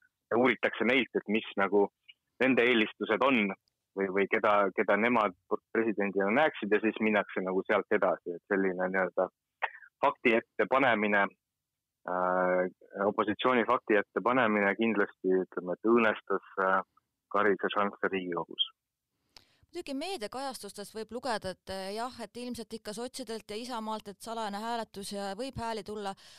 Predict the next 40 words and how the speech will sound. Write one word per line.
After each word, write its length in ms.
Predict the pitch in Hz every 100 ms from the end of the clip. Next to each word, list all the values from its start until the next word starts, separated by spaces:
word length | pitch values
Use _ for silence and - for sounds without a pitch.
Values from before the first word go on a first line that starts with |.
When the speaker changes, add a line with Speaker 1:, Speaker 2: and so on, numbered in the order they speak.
| -
Speaker 2:
aga 140 | 220 - _ _
pigem 320 | 403 453 381 330
kas 300 | 330 - 277 _ -
ei 140 | 381 415
ole 160 | 440 302
vist 160 | 208 240
väga 140 | 226
motiveerivat 560 | 220 240 233 254 196 190
tegurit 380 | 240 240 180 -
neile? 240 | 202 214
Paistab, 400 | 214 262 320 294
et, 160 | 233 - 254
äh, 220 | 254 247
sotsidel 720 | - 339 403 - 254 254 262
nüüd 240 | 262 262 277
on 80 | 262
ka 140 | 269
see 160 | 262 262
Kersti 300 | 311 - 269
Kaljulaidi 460 | 220 214 190 185 -
kaart, 300 | 226 208 214
millega 240 | 208 214
nad 80 | 220
saavad 220 | 226 226
sihukest 260 | 226 - 254
avalikkust 420 | 285 208 - -
populaarsust, 720 | 180 - 190 190 170 170 -
et, 260 | 180 _ 202
äh, 40 | 196 - - -
siin 160 | 226
juba 140 | 214 226
kogutakse 500 | 247 247 214 - 240
Kalju, 460 | 247 247 226 208 - - - -
Kersti 320 | 247 247 240
jaoks 180 | 233 254
nagu 160 | 202 214
hääli 460 | 277 294 247 220
kuskil 340 | 208 226 - 220
internetis 600 | 240 233 220 220 220 226
ja 140 | 220